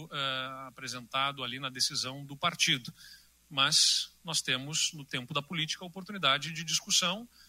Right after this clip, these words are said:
e aquela candidatura que melhor oferecer condições, como disse o próprio governador João Dória, insisto,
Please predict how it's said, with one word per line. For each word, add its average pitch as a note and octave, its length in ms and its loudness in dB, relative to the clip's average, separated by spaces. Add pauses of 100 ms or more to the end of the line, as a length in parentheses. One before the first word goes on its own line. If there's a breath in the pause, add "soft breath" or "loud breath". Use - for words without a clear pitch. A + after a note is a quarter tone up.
(260 loud breath)
e A#3+ 380 6 (160)
aquela D3+ 400 2
candidatura D3+ 500 -4
que F3+ 120 -2
melhor F3 560 2
oferecer C3 580 -4
condições, E3+ 480 -6
como D#3+ 180 -8
disse G3+ 300 -4
o C#3 60 -10
próprio E3+ 480 -6
governador E3+ 640 -4
João F#3+ 160 -8
Dória, F3+ 260 -6
insisto, - 540 -4